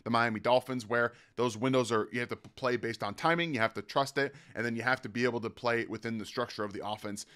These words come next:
and I think he could do that very well. I think he's more of a day,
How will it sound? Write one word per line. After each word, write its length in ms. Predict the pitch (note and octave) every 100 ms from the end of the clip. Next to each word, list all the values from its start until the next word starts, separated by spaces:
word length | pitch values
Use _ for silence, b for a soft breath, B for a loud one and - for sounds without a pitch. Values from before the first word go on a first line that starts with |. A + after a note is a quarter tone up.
| B2+
and 180 | G#2+ G#2
I 80 | A2+
think 180 | B2 B2
he 120 | -
could 220 | - B2
do 140 | A2 A#2
that 200 | A2+ -
very 240 | A2 G#2+
well. 340 | G2+ A2 A2 B B -
I 120 | C3+
think 200 | D#3 D#3
he's 220 | - D3
more 300 | A#2 B2 C3+
of 100 | B2+
a 100 | B2
day, 440 | A2 A#2 A#2 A#2+